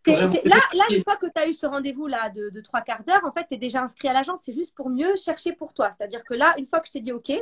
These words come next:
Speaker 2: j'ai pas mal de femmes de ta tranche d'âge, des origines que tu recherches, euh, de, de pas mal de choses, de la religiosité que, que, que tu cherches, et cetera. » Maintenant que je sais ça, je vais plus te poser des questions. Comment t'as grandi ? Dans quel type de famille ? Euh,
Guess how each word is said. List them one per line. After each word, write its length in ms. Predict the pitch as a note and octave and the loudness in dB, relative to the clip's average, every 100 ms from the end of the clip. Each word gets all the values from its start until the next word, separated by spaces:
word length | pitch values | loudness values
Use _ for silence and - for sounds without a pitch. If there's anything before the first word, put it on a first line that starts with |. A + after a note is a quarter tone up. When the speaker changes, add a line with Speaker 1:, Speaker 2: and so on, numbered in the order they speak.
| - | -8
Speaker 2:
j'ai 140 | G#3 | -10
pas 140 | A#3 A#3+ | -4 -2
mal 160 | B3+ | -4
de 100 | A3+ | -6
femmes 240 | A#3 B3+ A#3+ | -6 -4 -4
de 80 | G3 | -4
ta 140 | G#3 | -6
tranche 280 | - B3 G3+ | -6 -12 -2
d'âge, 260 | G#3+ G#3+ - _ _ | 0 0 -4 _ _
des 160 | G#3 G3+ | -8 -4
origines 300 | A#3 A#3 B3 | -4 -4 -4
que 60 | A#3+ | -6
tu 140 | - | -2
recherches, 480 | B3 C4+ G#3 G#3+ - _ - - | 0 4 2 2 -4 _ -12 2
euh, 340 | G#3 G#3 G#3 | 4 6 4
de, 200 | F#3+ G#3+ | 2 -2
de 300 | G#3 A3 A3 - | -2 -4 -6 4
pas 100 | B3+ | 4
mal 180 | C4 B3+ | 6 2
de 120 | A#3 | -2
choses, 240 | A3+ A3+ | -4 -4
de 20 | G3+ | -2
la 100 | G3+ | -2
religiosité 640 | G#3+ G#3 A3 A3+ C4 B3 | -2 -6 -8 -6 -4 -2
que, 300 | A3+ G#3 G#3 | 2 2 2
que, 420 | A3+ G#3 G3 F#3+ | 2 2 4 2
que 140 | F#3 | -2
tu 160 | G#3+ - | -12 -4
cherches, 260 | A3 A#3 - | 2 2 0
et 60 | |
cetera. » 480 | - F#3+ F#3 F#3 F#4 - - - - _ | -8 -4 2 4 4 2 -20 -20 -20 _
Maintenant 300 | A#3 C4+ E4 | 6 8 6
que 40 | B3 | 4
je 100 | A3+ | -2
sais 180 | A#3 | -4
ça, 240 | G#3 C4+ F#4 | 0 6 6
je 80 | B3+ | 4
vais 140 | B3 | -6
plus 220 | - E4+ | -4 -6
te 80 | - | -4
poser 220 | - B3+ | -4 -4
des 120 | A3+ A#3 | -4 -6
questions. 340 | G3+ - D4+ | -6 -2 0
Comment 240 | D#4 B3+ | 2 0
t'as 160 | C#4 C#4 | 2 2
grandi ? 580 | A3 G3+ G3+ F#3+ B3 C#4 | 0 -4 -4 -4 -2 0
Dans 120 | A3+ | -2
quel 180 | A3 A3+ | -4 -8
type 180 | - F#3 | -8 -8
de 100 | G#3+ | -4
famille ? 640 | G#3+ G3 G#3 B3+ C#4 C#4 | -2 -2 -4 -2 2 6
Euh, 80 | G#3+ | 4